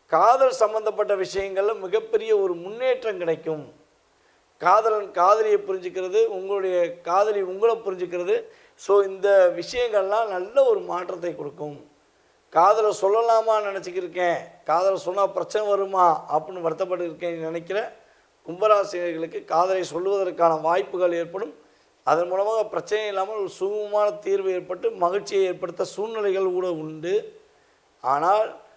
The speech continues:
நீங்கள் காதலில் வெற்றி பெறுவீர்களா அல்லது தோல்வியை சந்திப்பீர்களா, காதல் மூலமாக ஒரு பிரச்சனையை நீங்க சந்திக்க வாய்ப்புள்ளதா என்பதை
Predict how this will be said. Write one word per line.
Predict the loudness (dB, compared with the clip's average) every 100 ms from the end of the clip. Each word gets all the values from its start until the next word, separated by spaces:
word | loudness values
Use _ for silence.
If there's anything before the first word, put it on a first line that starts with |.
| _ _ -6
நீங்கள் | -4 -4 -6
காதலில் | 2 6 6 4 2 -4
வெற்றி | -6 -8 -6
பெறுவீர்களா | 0 0 0 -2 0 2 2
அல்லது | 0 0 0 -2 -2
தோல்வியை | 2 2 2 0 -2
சந்திப்பீர்களா, | -6 -10 -6 -6 -4 -2 -2 -4 -8 -20 _ _ _
காதல் | 0 4 6 4 2
மூலமாக | 0 4 4 4 2
ஒரு | 0 -6 -20 -6
பிரச்சனையை | -4 -4 -2 0 0
நீங்க | -2 -4 -2
சந்திக்க | -2 -2 -6 -4 -2
வாய்ப்புள்ளதா | 0 -2 -2 -2 -2 0 -2 -4
என்பதை | -8 -8 -6 -2 -2 -4